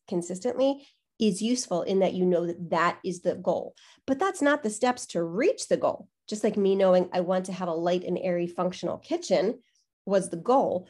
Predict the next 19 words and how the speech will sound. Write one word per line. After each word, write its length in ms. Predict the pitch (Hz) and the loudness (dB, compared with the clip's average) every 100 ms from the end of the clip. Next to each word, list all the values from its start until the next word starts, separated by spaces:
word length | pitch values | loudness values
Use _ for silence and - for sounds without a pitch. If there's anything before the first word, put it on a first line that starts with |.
| _ | _
but 140 | - - | -6 0
that 240 | 247 - | -2 -2
was 140 | - 190 | -6 0
not 200 | 220 214 | 0 0
how 120 | 220 | 0
I 60 | 220 | 0
was 100 | 190 | 0
gonna 160 | 170 | 0
reach 320 | 160 247 269 | 0 -2 -2
the 80 | - | -8
goal. 220 | - - | -6 -4
That 120 | 190 196 | -4 -4
was 140 | 190 | -6
just 220 | - 185 _ - | -8 -10 _ -14
the 60 | - | -10
plan, 520 | - 208 175 - 170 | 0 2 2 -2 -8
the 80 | 190 | -6
big 300 | 175 - 185 | -6 -4 -2
idea. 440 | 151 - 185 - | -2 -2 -6 -6